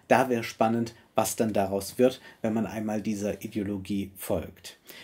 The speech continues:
Der Film ist zwar kurzweiliger, weil kürzer, doch gut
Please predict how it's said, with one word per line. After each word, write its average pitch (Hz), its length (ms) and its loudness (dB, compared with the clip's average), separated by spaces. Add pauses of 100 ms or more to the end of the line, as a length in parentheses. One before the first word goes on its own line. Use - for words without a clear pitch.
(120)
Der 117 80 4
Film 185 240 10
ist - 160 -4
zwar 110 320 4
kurzweiliger, 107 760 2
weil 92 120 0
kürzer, 156 480 2
doch 98 240 -4
gut 151 320 -2